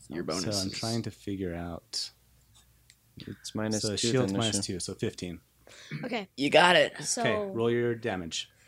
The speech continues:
Speaker 2: Just your unarmed attack
Speaker 1: It's
Speaker 2: damage.
Speaker 1: probably a D six, I'm guessing. Wait, no, it's your strength, isn't it?
Speaker 2: It's
Speaker 1: I
Speaker 2: gonna be
Speaker 1: don't
Speaker 2: your
Speaker 1: know.
Speaker 2: strength plus D four, I think.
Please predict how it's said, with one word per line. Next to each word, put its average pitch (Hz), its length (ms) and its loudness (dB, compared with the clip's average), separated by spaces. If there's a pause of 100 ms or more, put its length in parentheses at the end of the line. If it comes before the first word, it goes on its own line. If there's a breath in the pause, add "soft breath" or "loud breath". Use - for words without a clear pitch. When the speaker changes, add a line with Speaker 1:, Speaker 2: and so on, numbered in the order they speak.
(560 soft breath)
Speaker 2:
Just - 240 -6
your 101 120 -6
unarmed 101 360 -4
attack - 320 -8
Speaker 1:
It's - 100 -12
Speaker 2:
damage. 139 140 -8
Speaker 1:
probably 143 180 2
a 123 60 0
D 117 220 -4
six, - 480 -6
I'm 104 120 -10
guessing. - 460 -12 (100)
Wait, 127 220 -6
no, 123 160 -4
it's 110 200 -8
your 117 300 -6 (200)
strength, - 380 -10
isn't - 220 -12
it? - 80 -10 (800 soft breath)
Speaker 2:
It's - 140 -6
Speaker 1:
I - 40 -4
Speaker 2:
gonna 117 80 0
be 117 60 2
Speaker 1:
don't 113 40 0
Speaker 2:
your - 20 -
Speaker 1:
know. 107 40 0
Speaker 2:
strength 120 420 -2
plus 107 320 0
D 101 260 -2
four, 73 440 -6
I - 40 -8
think. - 340 -14